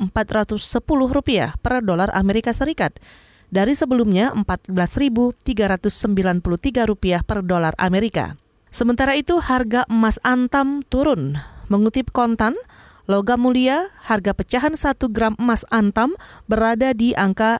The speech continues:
delapan ratus empat puluh dua ribu rupiah. Harga emas antam ini turun sembilan ribu per gram dan dari harga kemarin, yakni delapan ratus lima puluh satu ribu rupiah. Sementara harga pembelian kembali juga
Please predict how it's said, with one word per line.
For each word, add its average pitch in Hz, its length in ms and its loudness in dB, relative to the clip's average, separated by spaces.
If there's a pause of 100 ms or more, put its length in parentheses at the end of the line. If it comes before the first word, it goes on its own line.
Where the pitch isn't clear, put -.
delapan 196 400 0
ratus 208 400 -2
empat 208 320 0
puluh 196 160 0
dua 180 240 2
ribu 185 240 2
rupiah. 160 400 -2 (560)
Harga 247 400 0
emas 233 320 2
antam 254 480 0
ini 233 320 2
turun 262 320 0
sembilan 220 480 2
ribu 262 480 0
per 233 320 -2
gram 208 400 0 (240)
dan 220 400 0
dari 220 240 2
harga 196 320 -2
kemarin, 208 400 0 (240)
yakni 208 400 2
delapan 190 400 0
ratus 196 320 -2
lima 196 320 2
puluh 196 160 0
satu 254 320 0
ribu 233 240 0
rupiah. 226 400 0 (500)
Sementara 247 480 2
harga 240 400 2
pembelian 214 560 2
kembali 185 400 0
juga 170 240 0